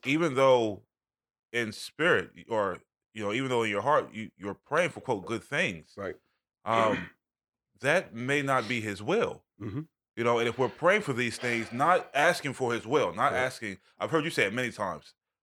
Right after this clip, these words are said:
Speaker 1: um, which I think it's powerful, and it needs, it, it's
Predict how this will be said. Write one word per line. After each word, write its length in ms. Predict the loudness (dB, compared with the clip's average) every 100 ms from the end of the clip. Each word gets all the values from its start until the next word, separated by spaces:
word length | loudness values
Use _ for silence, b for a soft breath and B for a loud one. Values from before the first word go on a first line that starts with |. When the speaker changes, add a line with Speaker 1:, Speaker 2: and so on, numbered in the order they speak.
| _
Speaker 1:
um, 360 | -2 0 0 -2
which 280 | -6 -6 -16 _ _ _ _ _ _ _ _ _ _
I 100 | -6
think 280 | -2 -4 -4
it's 180 | -10 -14 _
powerful, 680 | -4 4 4 4 -2 -20 -20 _ _ _ _
and 120 | -6
it 80 | -4
needs, 340 | -2 -4 -4 -10 _
it, 200 | -6 -6 _
it's 340 | -10 -10 -20